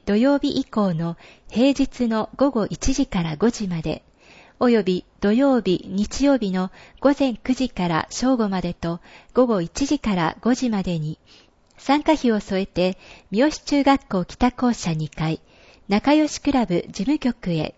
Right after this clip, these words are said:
直接お越しください。定員に達し次第申し込みを締め切りますので、申し込みの前に必ず電話で空き状況をご確認ください。この件についてのお問い合わせは、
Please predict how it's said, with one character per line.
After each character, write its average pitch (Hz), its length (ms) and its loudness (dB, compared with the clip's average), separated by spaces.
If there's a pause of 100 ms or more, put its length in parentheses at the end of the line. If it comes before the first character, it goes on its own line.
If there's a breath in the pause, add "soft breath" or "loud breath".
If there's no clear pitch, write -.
直 - 240 -10
接 262 440 0
お 196 60 0
越 202 240 -4
し - 40 -12
く - 80 -8
だ 196 140 0
さ 180 180 -2
い。 175 100 -4 (1200 soft breath)
定 277 180 6
員 294 240 2
に 269 140 0
達 254 360 0
し - 0 -
次 277 160 0
第 202 360 0
申 220 180 0
し - 100 -8
込 262 140 0
み 247 140 0
を - 20 2
締 233 220 -2
め 226 100 -2
切 233 140 0
り 226 80 0
ま 220 120 0
す - 140 -4
の 185 140 0
で、 180 180 0 (400 loud breath)
申 247 200 2
し - 120 -8
込 302 140 0
み 285 100 0
の 269 160 0
前 247 240 2
に 165 260 -2 (320 soft breath)
必 214 140 2 (340)
ず 190 220 0 (100)
電 254 220 4
話 262 100 4
で 254 140 4
空 185 140 0
き 285 160 2
状 320 140 4
況 214 260 0
を 165 180 0
ご 160 140 0
確 - 260 0
認 175 220 -2
く - 80 -6
だ 175 100 0
さ 175 220 -4
い。 165 100 -6 (1200 soft breath)
こ 262 140 0
の 311 120 2
件 339 180 4
に 285 100 2
つ - 160 -2
い 247 80 4
て 220 140 2
の 190 140 2
お 175 40 0
問 202 240 2
い 214 60 2
合 196 60 2
わ 196 100 2
せ - 200 -4
は、 175 240 0